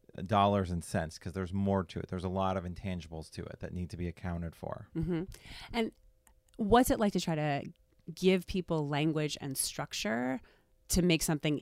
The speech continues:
Speaker 2: intangible tangible? Do you have a specific example?
Speaker 1: Sure. So, I mean, I, I think first you start with the tangible and line it up,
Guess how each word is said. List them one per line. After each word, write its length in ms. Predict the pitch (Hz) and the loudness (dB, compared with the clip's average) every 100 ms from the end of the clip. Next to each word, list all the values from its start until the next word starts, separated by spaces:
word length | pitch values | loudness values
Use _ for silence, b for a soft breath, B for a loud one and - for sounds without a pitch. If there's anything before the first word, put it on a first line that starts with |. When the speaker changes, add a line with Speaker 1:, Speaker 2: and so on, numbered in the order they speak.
| - | 2
Speaker 2:
intangible 1040 | 202 196 147 156 139 147 139 139 123 127 - - | 6 6 6 0 0 0 -2 -2 -2 -4 -8 -8
tangible? 580 | - 139 135 - - - | -2 0 0 -4 -8 2
Do 80 | 165 | 4
you 20 | |
have 60 | 160 | 4
a 60 | |
specific 440 | - 165 156 160 156 | 2 -2 -2 -4 -2
example? 480 | 156 151 147 185 - b b | 2 2 2 -2 -6 b b
Speaker 1:
Sure. 680 | - - - 139 113 90 78 104 | -12 -4 4 8 10 8 4 -2
So, 240 | - 127 | 2 4
I 140 | 127 | 6
mean, 160 | 135 131 | 4 4
I, 180 | 127 131 113 | 4 2 0
I 80 | |
think 260 | 117 147 135 | 0 -2 -4
first 520 | - - 135 147 - | -4 2 2 2 -2
you 60 | 117 | -2
start 220 | - 117 | 2 4
with 120 | 113 | 2
the 80 | 107 | -4
tangible 560 | - 98 98 101 117 131 | -4 -2 0 0 2 4
and 120 | 104 | 4
line 280 | 95 95 95 | 4 4 2
it 100 | 90 | 2
up, 240 | 104 160 | -2 -4